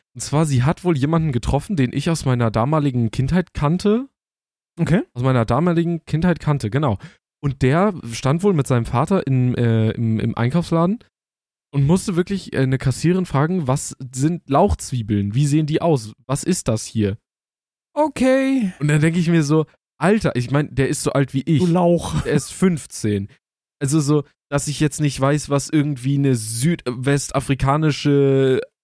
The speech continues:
Speaker 1: Aubergine für Charaktereigenschaften hat, okay. Aber man weiß doch, was eine Lauchzwiebel ist.
Speaker 2: Für Charaktereigenschaften?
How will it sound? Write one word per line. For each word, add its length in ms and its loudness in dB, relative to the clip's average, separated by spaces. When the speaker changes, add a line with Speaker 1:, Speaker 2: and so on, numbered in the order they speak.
Speaker 1:
Aubergine 800 2
für 640 2
Charaktereigenschaften 840 -2
hat, 140 0
okay. 280 0
Aber 120 0
man 180 0
weiß 200 2
doch, 100 0
was 140 0
eine 80 2
Lauchzwiebel 640 0
ist. 240 -4
Speaker 2:
Für 120 -2
Charaktereigenschaften? 1300 -2